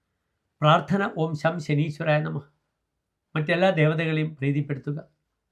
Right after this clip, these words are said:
എല്ലാ വഴിപാടുകളും ചെയ്യുക. എല്ലാ പ്രിയപ്പെട്ട പ്രേക്ഷകർക്കും ഏഴര ശനി കാലമാണ്, പൂർണ്ണമായും മാറിയിട്ടില്ല. പക്ഷെ എന്നാലും ഒരു വലിയ ഇരുട്ടിൽ നിന്നും പ്രകാശത്തിലേക്കുന്നൊരവസ്ഥ കുംഭൻ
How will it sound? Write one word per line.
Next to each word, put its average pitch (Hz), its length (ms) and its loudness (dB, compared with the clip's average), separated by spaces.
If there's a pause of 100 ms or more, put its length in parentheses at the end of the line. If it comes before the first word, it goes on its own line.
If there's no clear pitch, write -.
(680)
എല്ലാ 180 240 6
വഴിപാടുകളും 156 640 6
ചെയ്യുക. 147 200 -2 (240)
എല്ലാ 147 200 0
പ്രിയപ്പെട്ട 156 300 -4 (100)
പ്രേക്ഷകർക്കും 143 520 -12 (1200)
ഏഴര 190 180 4 (100)
ശനി 208 240 2
കാലമാണ്, 196 400 6 (180)
പൂർണ്ണമായും 185 540 0
മാറിയിട്ടില്ല. 160 520 -2 (400)
പക്ഷെ 143 240 -2
എന്നാലും 139 300 -4 (1080)
ഒരു 147 140 4 (1160)
വലിയ 214 300 2 (260)
ഇരുട്ടിൽ 170 360 0
നിന്നും 160 220 -4 (100)
പ്രകാശത്തിലേക്കുന്നൊരവസ്ഥ 156 1300 -2 (260)
കുംഭൻ 135 220 -4